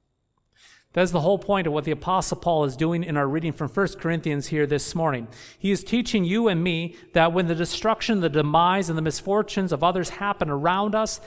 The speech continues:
that they should not bring us to harm joy,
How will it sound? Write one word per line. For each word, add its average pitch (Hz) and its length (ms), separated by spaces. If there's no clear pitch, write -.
that 151 140
they 156 120
should 214 440
not 233 280
bring 185 280
us 185 200
to - 360
harm 190 580
joy, 135 640